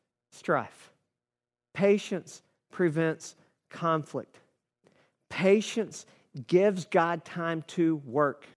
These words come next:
When we have strife with others we're close to, whether it's in our marriage,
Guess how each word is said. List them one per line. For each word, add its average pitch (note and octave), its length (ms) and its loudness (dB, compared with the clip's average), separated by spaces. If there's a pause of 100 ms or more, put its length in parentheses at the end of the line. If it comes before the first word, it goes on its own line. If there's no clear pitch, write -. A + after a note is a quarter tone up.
When E3 240 2
we F#3+ 160 8
have F#3 300 2
strife E3+ 520 0
with G3 220 2
others E3 420 4
we're D#3+ 140 0
close F3+ 440 2
to, A3+ 260 -4 (720)
whether D#3+ 320 6
it's D3+ 200 -2
in E3 160 2
our C3+ 140 2
marriage, F3 680 2